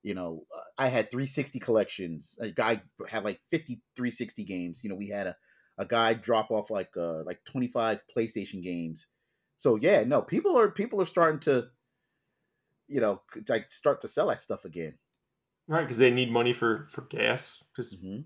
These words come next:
Speaker 2: your, your dollar doesn't go as far, you know.
Speaker 1: Mm-hmm.
Speaker 2: They see the prices falling, they're like, "Well, I better get rid of this now before it falls even more," you know.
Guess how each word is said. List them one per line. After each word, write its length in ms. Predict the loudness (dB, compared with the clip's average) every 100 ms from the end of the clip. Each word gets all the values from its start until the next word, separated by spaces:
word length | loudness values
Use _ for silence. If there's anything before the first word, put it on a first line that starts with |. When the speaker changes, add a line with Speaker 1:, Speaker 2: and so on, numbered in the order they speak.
| _ -4
Speaker 2:
your, 200 | -2 4
your 120 | 4
dollar 360 | 6 10 10 10
doesn't 220 | 4 2
go 180 | 4 6
as 100 | 6
far, 380 | 8 10 10 8
you 120 | 6
know. 280 | 2 0 -4
Speaker 1:
Mm-hmm. 260 | -6 -8 -4 4
Speaker 2:
They 120 | 4
see 180 | 6 6
the 100 | 6
prices 420 | 6 6 6 2
falling, 320 | 8 8 8
they're 80 | 4
like, 160 | 2 2
"Well, 100 | 4
I 100 | 6
better 200 | 6 6
get 140 | 4
rid 100 | 4
of 60 | 2
this 160 | 0
now 200 | 4 6 6
before 340 | 4 6 4
it 40 | 6
falls 400 | 8 10 8 4
even 220 | -6 -4
more," 440 | 0 0 -2 -8 -14 _ _ _ _
you 140 | -8 -4
know. 340 | -2 -4 -6